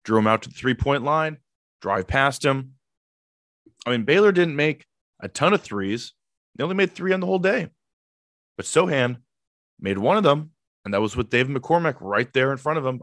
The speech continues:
unsure on what to do, if he should close him out or if he should give him space. And so he buried that three-pointer right in his grill with his lime green hair. Good Lord.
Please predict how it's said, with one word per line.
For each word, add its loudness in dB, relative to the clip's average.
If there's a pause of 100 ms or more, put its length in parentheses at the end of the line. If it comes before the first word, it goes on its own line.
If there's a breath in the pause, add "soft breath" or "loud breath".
unsure 0
on 0
what -4
to -12
do, -2
if -8
he -6
should -10
close -2
him -4
out -2 (420)
or -8
if -8
he -14
should -12
give 0
him -6
space. -6 (320)
And -16
so -6
he -4
buried -6
that -6
three-pointer -10
right -6
in -14
his -16
grill -10 (1500)
with -4
his -12
lime -10
green -14
hair. -14
Good -10
Lord. -8